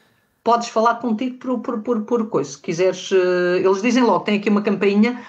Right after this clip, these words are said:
pode chamar-me", nós não respondemos. Dizem-te logo. Isto não, não funciona. É só para mesmo para ver se você está mal.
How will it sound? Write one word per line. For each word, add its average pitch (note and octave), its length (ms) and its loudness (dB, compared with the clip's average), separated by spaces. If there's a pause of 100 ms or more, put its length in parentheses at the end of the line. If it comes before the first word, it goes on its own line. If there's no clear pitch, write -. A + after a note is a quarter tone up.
(100)
pode A3+ 200 0
chamar-me", G#3+ 340 2
nós G#3+ 200 4
não G#3 120 2
respondemos. C#3+ 600 -10 (1300)
Dizem-te F3 380 -8
logo. - 280 -8 (120)
Isto - 240 -12
não, E3 200 -4
não D#3+ 140 -6
funciona. E3+ 480 -4 (280)
É C4+ 180 4
só C#4+ 260 2
para B3+ 180 2
mesmo C4 340 2
para C4 100 4
ver C4 140 -2
se - 80 -8
você B3+ 220 0
está A3 200 0
mal. C3 300 -2